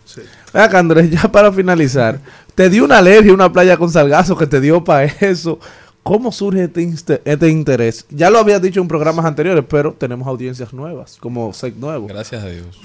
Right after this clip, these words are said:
Speaker 2: ¿Cómo, cómo surge este interés, eh, por el sargazo, por el tratamiento y combate?
Speaker 1: Eh,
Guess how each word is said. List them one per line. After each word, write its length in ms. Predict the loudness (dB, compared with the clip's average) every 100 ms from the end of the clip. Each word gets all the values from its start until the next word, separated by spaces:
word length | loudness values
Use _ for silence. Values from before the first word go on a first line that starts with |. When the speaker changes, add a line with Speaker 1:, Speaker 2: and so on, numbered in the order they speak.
| 0
Speaker 2:
¿Cómo, 760 | 2 2 2 2 4 2 -2 -8 -10 -2
cómo 300 | 0 2 2
surge 340 | 4 4 4
este 220 | 2 0
interés, 600 | 0 2 2 2 0 -6 -18 -20 -20 -14
eh, 140 | -6 -4
por 220 | -2 -2
el 120 | 0
sargazo, 520 | -2 -2 0 0 -2
por 140 | -6 -8
el 80 | -6
tratamiento 800 | -6 -6 -6 -8 -8 -6 -6 -4
y 420 | -6 -6 -8 -12
combate? 400 | -12 -10 -10 -12 -18 _ -20 -20 _ -20 _ _ _ _
Speaker 1:
Eh, 480 | -14 -12 -12 -14 -18